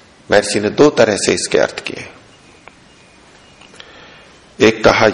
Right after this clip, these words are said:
"यह सर्वान शिष्टान", जो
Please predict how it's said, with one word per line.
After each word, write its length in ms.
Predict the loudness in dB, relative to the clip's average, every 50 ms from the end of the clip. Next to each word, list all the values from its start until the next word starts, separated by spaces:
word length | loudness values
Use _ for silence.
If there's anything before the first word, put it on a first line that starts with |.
| 0 0
"यह 420 | 0 0 2 2 2 2 2 0 -6 -14 -20 -20 -20 -20 -12 -8
सर्वान 840 | -4 0 2 4 4 4 4 4 4 4 2 2 0 -2 -6 -8
शिष्टान", 1000 | -8 -6 -4 -2 -2 -2 -4 -6 -4 -2 0 2 2 2 0 -2 -4 -8 -14 -16 -18 -20 -20 -20 -20 -20 -20 -20 -20 _ _ _ _ _ _ _ _ _ -18 -12
जो 300 | -4 0 4 4 6